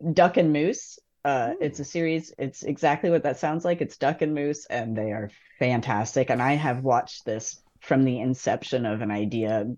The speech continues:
Speaker 1: blossom into what it's going to become, and I'm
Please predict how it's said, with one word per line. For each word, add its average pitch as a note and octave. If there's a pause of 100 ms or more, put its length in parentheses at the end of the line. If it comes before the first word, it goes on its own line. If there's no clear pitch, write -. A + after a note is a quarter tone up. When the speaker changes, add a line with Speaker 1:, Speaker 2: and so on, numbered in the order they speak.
Speaker 1:
blossom B2+
into A#2+
what A2
it's G2+
going A2+
to A#2+
become, A2
and G#2
I'm G#2+